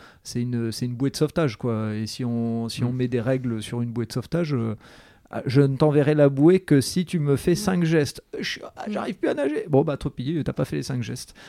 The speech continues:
Speaker 1: Voilà, c'est un peu ce qu'on, si on pouvait résumer ou imager le truc, ça serait un peu ça.
Speaker 2: Ouais.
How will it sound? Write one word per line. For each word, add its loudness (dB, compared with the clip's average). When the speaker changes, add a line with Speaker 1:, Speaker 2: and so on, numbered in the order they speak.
Speaker 1:
Voilà, -8
c'est -4
un -2
peu 4
ce 0
qu'on, 2
si -4
on -2
pouvait -2
résumer 0
ou 2
imager 0
le -2
truc, -8
ça -10
serait -10
un -6
peu -12
ça. -10
Speaker 2:
Ouais. -8